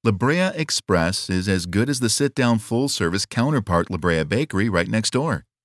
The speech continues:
Joyce and I have actually dined here a few times because it's just so darn good and so very close to the park entrances.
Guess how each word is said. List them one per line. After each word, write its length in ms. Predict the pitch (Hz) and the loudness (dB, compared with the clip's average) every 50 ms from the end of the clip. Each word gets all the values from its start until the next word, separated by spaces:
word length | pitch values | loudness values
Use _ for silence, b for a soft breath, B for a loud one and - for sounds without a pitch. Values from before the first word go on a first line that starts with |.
| _ _ _ _ B B B | _ _ _ _ B B B
Joyce 300 | _ - 180 214 208 - | _ 2 2 4 2 2
and 100 | 180 160 | 0 0
I 120 | 147 147 156 | 0 0 0
have 160 | 151 135 123 | -2 -2 0
actually 360 | 127 120 123 123 - 127 120 110 | 2 2 2 2 0 0 0 2
dined 340 | 92 110 101 101 107 110 | 2 2 4 4 4 2
here 200 | 98 98 98 92 | 2 2 2 2
a 60 | 87 85 | 2 0
few 340 | - - - 208 220 220 | -2 -4 -2 -2 -2 -2
times 460 | - - - 78 71 71 85 117 110 - | -2 0 0 0 0 0 0 -2 0 0
because 400 | 127 120 - 127 127 123 - - b b b b b b | -2 0 2 2 2 2 0 -4 b b b b b b
it's 240 | 131 135 - - - | -2 -2 -2 -2 -2
just 260 | - 147 151 - - | 0 -2 -2 0 -2
so 320 | - - - - 156 151 | -2 -2 2 2 2 2
darn 400 | 160 151 151 156 160 165 165 151 | 4 2 2 0 0 0 0 0
good 340 | 131 151 190 208 190 127 92 | 0 2 2 2 2 2 2
and 220 | 98 104 120 120 - | 2 2 2 2 0
so 160 | - 139 135 | -2 -2 0
very 220 | 127 127 127 127 | 2 2 2 2
close 240 | 104 - - 127 123 | 0 0 -2 -2 0
to 100 | - 123 | 0 -2
the 80 | 107 107 | -4 0
park 240 | - 123 117 113 | 0 0 0 0
entrances. 640 | - 127 147 143 - 113 98 - 92 73 65 - - | -2 -4 -4 -2 -2 -2 0 0 0 -2 -2 -4 -10